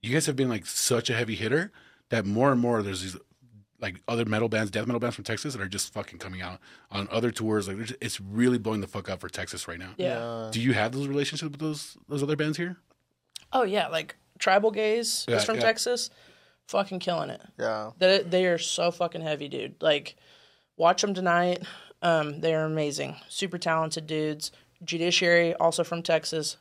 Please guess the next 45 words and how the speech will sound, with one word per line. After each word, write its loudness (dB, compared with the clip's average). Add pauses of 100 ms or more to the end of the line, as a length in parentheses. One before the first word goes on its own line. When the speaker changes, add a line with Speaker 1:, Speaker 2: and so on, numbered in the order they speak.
Speaker 2:
fucking -2
killing -2
it. -6 (580)
Um, 2
we've -8
got -4
Creeping -2
Death. 6
I -2
mean, -2
Speaker 3:
Oh, 6
Creeping -4
Death 2
is -10
fucking -4
killing -2
it. -4
Speaker 2:
Yeah. -2
Speaker 3:
I'm 2
a 0
big 0
fan 4
of, 2
um, 4 (520)
Fugitive. 0 (240)
Speaker 2:
Fugitive's 4
killing 0
Speaker 3:
Fucking 4
Speaker 2:
it. -2
Speaker 3:
love 8
that 4
shit, -4
dude. -8 (180)
Speaker 2:
They've 2
got 4
a 2
show, 4
I 6
think, -4
at 4
the -4
Mohawk 2 (400)
on -4
the -6
same -4